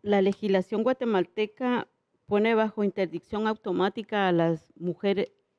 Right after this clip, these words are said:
mujeres con discapacidad en instituciones. El artículo cien, trescientos ocho del Decreto Ley ciento seis del Código Civil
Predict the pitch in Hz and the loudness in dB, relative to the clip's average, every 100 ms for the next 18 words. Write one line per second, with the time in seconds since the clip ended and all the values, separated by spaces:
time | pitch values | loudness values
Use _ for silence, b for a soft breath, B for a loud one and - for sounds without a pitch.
0 | _ - 175 208 226 - 214 175 - 170 | _ -6 -4 0 0 0 -2 -2 -2 -4
1 | 165 156 185 214 226 - 175 160 - 208 | -4 0 0 2 0 -2 -8 -8 -4 -2
2 | 185 175 - b b b b b b 190 | 0 -2 -4 b b b b b b 0
3 | 190 185 220 - 233 226 - 220 208 - | 0 0 -6 0 2 2 2 0 -2 -2
4 | 185 175 220 226 262 247 240 233 - 185 | -2 0 0 0 -2 -2 -2 -2 0 2
5 | 165 160 - 196 202 220 214 196 185 208 | 2 -2 -2 -2 -2 0 0 2 2 2
6 | 214 - _ _ 214 208 196 214 - 226 | 0 -6 _ _ -2 0 -2 -4 0 2
7 | 269 - - _ - 180 - 202 208 226 | 0 -4 -16 _ -2 -2 0 0 2 0
8 | - 233 214 233 | -2 -2 0 0